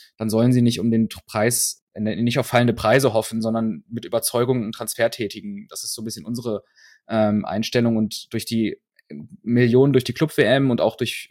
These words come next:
ja, wieder neue Einnahmen und dem Blutgeld von Rheinmetall, finde, ist so ein bisschen die Frage, warum ist der B V B nicht bereit, auch mal, ja, jetzt ein, zwei, ähm, Millionen mehr auszugeben,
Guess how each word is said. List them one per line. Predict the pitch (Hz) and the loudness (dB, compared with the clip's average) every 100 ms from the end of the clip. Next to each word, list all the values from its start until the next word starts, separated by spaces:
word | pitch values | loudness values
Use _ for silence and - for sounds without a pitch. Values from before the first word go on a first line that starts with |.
| - | -2
ja, | 110 101 92 | 0 0 0
wieder | 123 113 | 2 2
neue | 113 120 120 113 - | 4 4 4 4 2
Einnahmen | 123 123 113 110 113 | 0 2 2 2 0
und | 95 107 - - - | -4 -6 -6 -12 -12
dem | 107 | -10
Blutgeld | 123 127 117 107 | -8 -4 0 -2
von | - 107 | -4 -8
Rheinmetall, | 98 123 120 - 107 110 | -6 -6 -8 -4 -2 -2
finde, | - 117 113 - - _ | -6 -4 -4 -8 -14 _
ist | - - 117 | -20 -12 -8
so | 117 | -6
ein | |
bisschen | 117 107 | -8 -6
die | 110 | -8
Frage, | - 101 113 113 107 | -6 -2 0 -2 -4
warum | 110 117 - | -4 -4 -8
ist | - | -8
der | 107 | -6
B | 107 | -6
V | - | -6
B | 104 107 | -6 -4
nicht | 110 | -6
bereit, | - 104 104 - | -8 -4 -4 -4
auch | 92 - | -8 -6
mal, | 104 104 107 - - _ | -6 -6 -8 -14 -20 _
ja, | - 101 | -2 0
jetzt | 101 - | 0 0
ein, | 113 | -4
zwei, | 110 107 98 98 - | -2 0 0 -2 -4
ähm, | - 95 98 104 98 - _ | -4 -4 -4 -6 -10 -14 _
Millionen | 107 104 110 | -4 -2 0
mehr | 104 117 | 2 4
auszugeben, | 123 117 - - 120 120 127 | 4 2 -8 -2 0 2 0